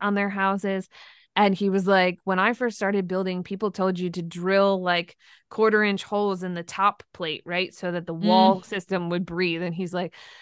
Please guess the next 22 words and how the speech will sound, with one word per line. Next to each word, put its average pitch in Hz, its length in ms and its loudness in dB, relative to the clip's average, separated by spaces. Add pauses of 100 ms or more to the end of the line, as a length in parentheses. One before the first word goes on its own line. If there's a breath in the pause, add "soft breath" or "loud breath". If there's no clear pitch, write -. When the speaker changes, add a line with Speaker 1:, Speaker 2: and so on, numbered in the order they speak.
(140 loud breath)
Speaker 1:
"If 185 100 -8
I 262 140 6
knew 302 200 2
what 269 140 2
you've 214 280 -2
taught 226 300 0
me 202 160 2
now 190 540 2
doing 190 400 -2
this, 240 340 -2
I 180 160 -8
never 277 540 0
would 277 160 0
have 269 100 -2
done 262 220 0
that 311 240 -2
twenty-five 165 540 -6
years 165 220 -10
ago." 82 380 -8
Like, 208 240 2 (760 soft breath)
is 269 280 0
it 302 260 0